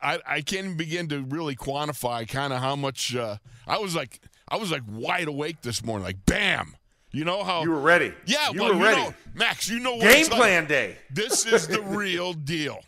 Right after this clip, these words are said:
Speaker 1: Now the stuff is real. All the training camp, all the preseason, all the, you know, the, the, the stuff going on that surrounds it,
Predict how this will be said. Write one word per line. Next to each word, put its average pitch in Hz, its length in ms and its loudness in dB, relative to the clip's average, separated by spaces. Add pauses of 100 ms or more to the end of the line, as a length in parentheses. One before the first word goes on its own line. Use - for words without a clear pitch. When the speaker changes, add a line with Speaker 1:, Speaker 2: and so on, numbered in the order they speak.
(100)
Speaker 1:
Now 175 380 0
the 170 140 -4
stuff 160 420 -6
is 135 180 -6
real. 117 640 -6 (260)
All 202 360 -4
the 165 240 -6 (100)
training 190 480 -4
camp, 175 520 -4
all 131 260 -6
the 107 100 -10
preseason, 170 960 -6 (440)
all 180 300 -4
the, 147 240 -4 (380)
you 151 140 -4
know, 165 180 -2
the, 147 260 -4
the, 127 380 -6 (100)
the 123 120 -6
stuff 165 340 -4
going 170 320 -4
on 165 240 -4
that 143 140 -8
surrounds 151 680 -6
it, 170 120 -8